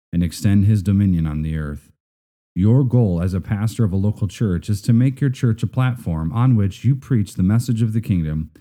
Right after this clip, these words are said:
as the priority of life for every believer. According to the scriptures, you are to help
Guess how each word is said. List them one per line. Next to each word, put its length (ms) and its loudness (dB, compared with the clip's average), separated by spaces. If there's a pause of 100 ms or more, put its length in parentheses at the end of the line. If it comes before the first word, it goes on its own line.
(220)
as 140 -2
the 80 -6
priority 500 0
of 140 0
life 200 -4
for 280 -14
every 560 -2
believer. 560 -8 (800)
According 340 4
to 100 0
the 120 0
scriptures, 680 -6 (320)
you 320 2
are 240 2
to 160 0
help 380 -2